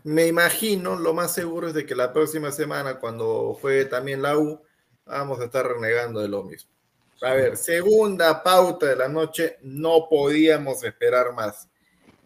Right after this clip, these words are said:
Roberano, ungido, humo blanco como nuevo técnico de la sub veinte de Perú.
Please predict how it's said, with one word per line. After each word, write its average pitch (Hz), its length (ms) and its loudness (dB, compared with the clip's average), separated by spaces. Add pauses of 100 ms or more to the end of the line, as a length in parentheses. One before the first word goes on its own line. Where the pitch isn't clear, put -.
(140)
Roberano, 151 1120 6
ungido, 156 1000 -4 (160)
humo 156 280 -6
blanco 156 640 -4
como 113 240 -12
nuevo 139 380 -6
técnico 139 500 -10
de 107 80 -4
la 98 120 -10
sub 123 240 -10
veinte 127 360 -8
de 95 140 -6
Perú. 101 400 -8